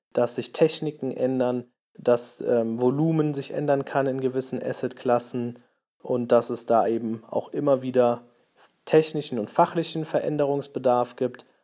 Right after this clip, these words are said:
aber natürlich auch Lebensphasen der Trader eine große Rolle spielen können und es hier hilfreich ist, wenn man sich damit beschäftigt. Für dich ist es so, dass du,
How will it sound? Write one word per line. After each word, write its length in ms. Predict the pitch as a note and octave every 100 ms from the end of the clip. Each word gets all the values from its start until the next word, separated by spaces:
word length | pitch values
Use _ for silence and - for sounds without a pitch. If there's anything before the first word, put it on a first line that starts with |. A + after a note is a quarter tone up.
| _ -
aber 180 | C3 C3
natürlich 500 | B2 - C3+ B2+ -
auch 320 | A#2 A#2 A#2+ _ _
Lebensphasen 800 | - C#3 D3 C#3 - A#2+ B2 B2+
der 140 | A#2+ A2+
Trader 600 | - A#2 A#2 A#2 A#2 - _ _ _ _
eine 200 | A#2 A2+
große 300 | G#2 C#3+ D3
Rolle 260 | B2 A#2+ A#2
spielen 440 | - A2 A2 G#2+
können 420 | - A2 G#2+ A2 - _ _
und 200 | - A2
es 100 | -
hier 160 | G#2
hilfreich 500 | A2 A#2 - A2 G#2+
ist, 260 | A2 A2 -
wenn 100 | A2+
man 120 | C3+
sich 140 | C3+ -
damit 320 | D3 B2 -
beschäftigt. 760 | - - F#2+ - - - - _ _ _ _ _ _ _ _ _ _ _
Für 160 | - C3+
dich 280 | G3 A3+
ist 200 | F3+ E3+
es 140 | D#3 -
so, 180 | D#3+ D#3
dass 220 | C#3+ -
du, 400 | D3+ D3 C#3+